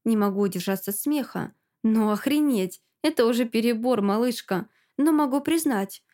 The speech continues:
интерес к себе она подогрела. Этого не отнять. «Девственница?» Беру её за подбородок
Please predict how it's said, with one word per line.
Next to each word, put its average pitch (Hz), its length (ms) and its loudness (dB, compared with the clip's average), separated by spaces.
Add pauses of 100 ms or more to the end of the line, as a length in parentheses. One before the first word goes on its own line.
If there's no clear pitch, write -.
(180)
интерес 277 520 0
к - 60 -16
себе 214 380 -2
она 202 200 0
подогрела. 196 760 0 (280)
Этого 214 360 0
не 208 180 2
отнять. 233 600 -2 (1040)
«Девственница?» 214 1160 0 (560)
Беру 226 280 2
её 214 100 0
за 196 200 -4
подбородок 190 800 -4